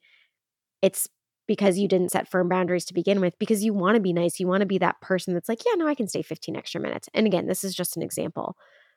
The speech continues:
But I wasn't in a place to, like, really understand that and trying to go backwards after you've been,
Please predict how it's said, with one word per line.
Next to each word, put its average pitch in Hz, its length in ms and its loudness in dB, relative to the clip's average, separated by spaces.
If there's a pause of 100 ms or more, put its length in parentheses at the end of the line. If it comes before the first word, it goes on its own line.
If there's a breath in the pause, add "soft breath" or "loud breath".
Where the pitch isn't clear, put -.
(240 soft breath)
But 214 600 4 (1900)
I 196 520 8 (1080)
wasn't 190 420 4
in 190 100 4
a 180 80 2
place 180 320 4
to, 185 140 0
like, 175 180 2
really 180 240 4
understand 175 640 2
that 175 280 0 (440)
and 180 320 2 (340)
trying 196 220 4
to 185 60 2
go 180 120 4
backwards 180 600 4
after 180 320 2
you've 180 240 0
been, 180 400 2